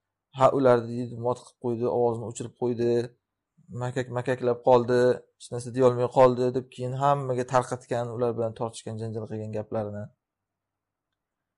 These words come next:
Ko'pchilik ana shu paytda o'zicha o'ylaydiki, zo'r ish qilyapti ana shu saroy mullalar. "Qara", deydi. "Ha, sen saroy mulla, saroy mulla deb faqat o'zimizniki bilan ovora bo'lib turgan joyingda", deydi, "ateistlar bilan urushyapti", deydi.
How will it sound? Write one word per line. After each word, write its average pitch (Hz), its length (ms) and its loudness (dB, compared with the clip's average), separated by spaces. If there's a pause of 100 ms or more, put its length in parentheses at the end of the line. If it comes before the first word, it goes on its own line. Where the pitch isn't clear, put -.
(640)
Ko'pchilik 233 420 0
ana 202 160 8
shu 202 80 -8
paytda 226 340 4
o'zicha 202 320 -2
o'ylaydiki, 196 480 0
zo'r 196 200 4
ish 170 120 -2
qilyapti 123 340 4
ana 101 120 -6
shu - 80 -16
saroy 110 220 0
mullalar. 104 360 -8
"Qara", 160 260 2
deydi. 180 200 -6 (1160)
"Ha, 135 100 -8
sen 170 280 -2
saroy 156 300 6
mulla, 156 240 -2
saroy 151 300 6
mulla 151 260 -2
deb 147 100 -10
faqat 170 380 -4
o'zimizniki 139 500 -10
bilan 143 160 0
ovora 135 280 6
bo'lib 131 180 -2
turgan 135 260 -6
joyingda", 139 320 -4
deydi, 151 260 -6
"ateistlar 131 480 0
bilan 104 140 -8
urushyapti", 101 400 -14
deydi. - 220 -20